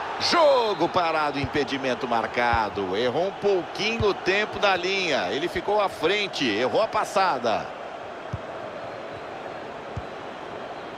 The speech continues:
Entrada limpa, recupera. Tava de olho, deu bote, interceptou bem o passe.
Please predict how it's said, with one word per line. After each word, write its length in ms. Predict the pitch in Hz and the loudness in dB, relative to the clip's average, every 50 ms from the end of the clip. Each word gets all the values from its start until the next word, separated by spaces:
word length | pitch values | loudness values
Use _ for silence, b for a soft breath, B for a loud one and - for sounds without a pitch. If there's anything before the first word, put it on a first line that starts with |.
| - - - - | -10 -10 -6 -2
Entrada 460 | - - 147 - - 180 202 202 214 208 | 0 0 0 2 4 4 4 4 4 2
limpa, 520 | 208 254 262 233 190 214 208 185 156 127 | 2 2 0 0 2 4 4 4 4 2
recupera. 720 | 104 113 151 - - - 247 226 208 190 160 131 110 85 60 - - - - - - - - - - - - - - - | 0 0 -2 0 2 2 4 4 4 4 2 2 0 0 -2 -6 -8 -10 -12 -14 -14 -14 -12 -12 -12 -12 -12 -8 -2 2
Tava 260 | 98 117 117 127 131 | 2 4 4 4 4
de 140 | - 151 151 | 4 2 2
olho, 460 | 160 185 208 220 226 220 208 190 156 | 4 4 4 4 4 2 2 0 0
deu 240 | - - 139 139 131 | 2 0 0 2 2
bote, 460 | 139 165 190 208 214 202 - 175 170 | 4 4 4 2 2 -2 -4 -4 -6
interceptou 680 | 147 123 160 156 139 127 - - 175 170 - - 196 190 | -4 0 0 0 0 0 -2 -4 -4 -2 0 0 0 2
bem 180 | 185 208 220 | 2 2 0
o 80 | 226 220 | 0 0
passe. 600 | - 208 196 185 147 - - - 139 117 90 - | 2 2 2 2 2 -2 -4 -2 -2 -2 -2 -4